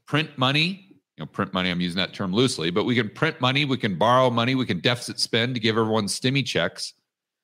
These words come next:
so they don't have to work, they don't have to produce anything.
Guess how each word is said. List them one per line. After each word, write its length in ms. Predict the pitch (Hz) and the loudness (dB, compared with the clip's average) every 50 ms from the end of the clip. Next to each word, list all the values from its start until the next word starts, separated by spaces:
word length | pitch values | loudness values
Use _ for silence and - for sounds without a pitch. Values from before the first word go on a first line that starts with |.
| _ _ _ | _ _ _
so 160 | _ - 120 110 | _ -2 2 4
they 120 | 120 123 | 4 4
don't 180 | 127 131 143 113 | 4 2 2 0
have 220 | 123 131 131 127 | 0 0 0 2
to 80 | - 123 | 2 2
work, 280 | 104 101 120 135 139 | 4 4 4 4 4
they 80 | - 127 | 2 0
don't 180 | 139 139 - | 0 0 0
have 160 | 131 139 139 - | 0 0 0 0
to 80 | 156 | -2
produce 500 | - - 147 131 110 143 156 175 175 - - - - | 0 0 0 2 4 4 4 4 2 0 -4 -4 -2
anything. 580 | 156 196 254 311 277 - - 101 76 - - | 0 2 2 0 0 0 -2 -2 -2 -4 -8